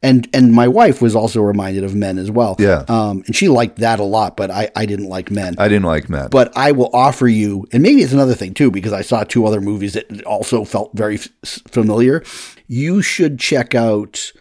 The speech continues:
Speaker 1: Robert Altman's Images.
Speaker 2: Oh, yeah. I've been wanting to see that. Yeah.
Speaker 1: That's one that you should check out. And then, uh,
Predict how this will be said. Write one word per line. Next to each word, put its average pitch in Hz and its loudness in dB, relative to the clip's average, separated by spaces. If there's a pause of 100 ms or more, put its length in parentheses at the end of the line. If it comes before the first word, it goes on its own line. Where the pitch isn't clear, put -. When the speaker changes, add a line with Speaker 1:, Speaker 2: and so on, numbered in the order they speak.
(320)
Speaker 1:
Robert 117 2
Altman's 107 -2
Images. 127 2 (880)
Speaker 2:
Oh, - -6
yeah. 151 -6
I've 131 -6
been 131 2
wanting 147 0
to 127 -4
see 143 -2
that. 85 0
Yeah. 92 0 (260)
Speaker 1:
That's 117 -2
one 113 2
that 107 -2
you 120 -4
should 95 -8
check - -6
out. 104 -6
And 110 -2
then, 107 -2
uh, 101 -8